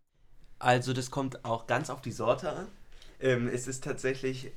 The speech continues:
es ist ja krass, also es ist krass unterschiedlich. Äh, Philipp hat's grad schon erwähnt gehabt. Ich hab, ähm, da ist es wirklich, ich find auch, man kann es gar nicht so festmachen am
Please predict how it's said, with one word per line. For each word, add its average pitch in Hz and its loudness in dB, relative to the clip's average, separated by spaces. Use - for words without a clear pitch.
es 123 -4
ist 120 -8
ja 110 2
krass, - -2
also 104 -4
es 98 -6
ist - -10
krass 107 -8
unterschiedlich. 127 -4
Äh, 107 -4
Philipp 110 -8
hat's 104 -4
grad - -6
schon 120 -4
erwähnt 113 -4
gehabt. 113 -2
Ich 123 -6
hab, 139 -2
ähm, 120 2
da 120 4
ist 123 -8
es - -14
wirklich, 123 -8
ich - -12
find 147 -4
auch, 135 -2
man 120 -8
kann 135 -8
es 143 -10
gar - -8
nicht - -14
so - -8
festmachen 123 -10
am 107 -4